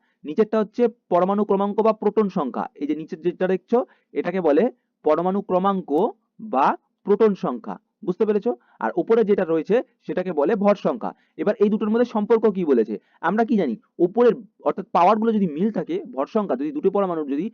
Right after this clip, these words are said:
এই ভর সংখ্যাগুলো যদি মিল থাকে, যদি দুটোর ভর সংখ্যা মিল হয় তখন সেটাকে কি বলে? আইসোটোপ বলে, আইসোটোন বলে, না আইসোবার বলে, না আইসোমার বলে, কি বলে?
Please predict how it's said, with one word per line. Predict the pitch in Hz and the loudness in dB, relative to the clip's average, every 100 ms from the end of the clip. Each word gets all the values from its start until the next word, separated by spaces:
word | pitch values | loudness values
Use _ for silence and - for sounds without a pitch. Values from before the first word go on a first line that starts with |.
| _ | _
এই | 123 | -6
ভর | 123 139 | -4 -2
সংখ্যাগুলো | 190 190 196 190 | -4 -2 -2 -2
যদি | 185 160 | -4 -2
মিল | 214 | -4
থাকে, | 165 196 240 _ _ | -2 -4 -4 _ _
যদি | - 160 | -12 -6
দুটোর | 196 202 143 | -2 -2 -4
ভর | 131 139 | -10 -8
সংখ্যা | 190 190 175 | -6 -4 -2
মিল | 226 151 | -2 -2
হয় | 101 - _ _ _ _ | -6 -10 _ _ _ _
তখন | 160 208 | -6 -4
সেটাকে | 208 202 226 | -2 -2 2
কি | 254 220 | 4 4
বলে? | 113 - _ - | 2 -2 _ -4
আইসোটোপ | 139 220 247 214 | -2 2 2 2
বলে, | 262 156 - _ 117 | 2 0 -4 _ -4
আইসোটোন | 147 220 247 240 | 0 0 0 2
বলে, | 254 202 - _ _ - | 2 2 -2 _ _ -4
না | 143 160 | 0 2
আইসোবার | 202 226 165 110 | 2 2 2 0
বলে, | 95 - - | -4 -8 -4
না | 175 | 0
আইসোমার | 196 190 156 117 | 2 0 -2 -2
বলে, | 98 90 - | -4 -8 -4
কি | 262 233 | 2 2
বলে? | 143 | 2